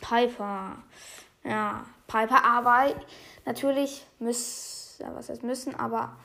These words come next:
wäre schon höflich, wenn wir ihnen dazu gratulieren, was, ich weiß nicht, wie man das macht, aber ja,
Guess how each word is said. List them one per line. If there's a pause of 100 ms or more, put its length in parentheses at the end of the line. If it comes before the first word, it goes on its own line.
(160)
wäre
schon
höflich,
wenn
wir
ihnen
dazu (140)
gratulieren,
was,
ich
weiß
nicht,
wie
man
das
macht,
aber
ja,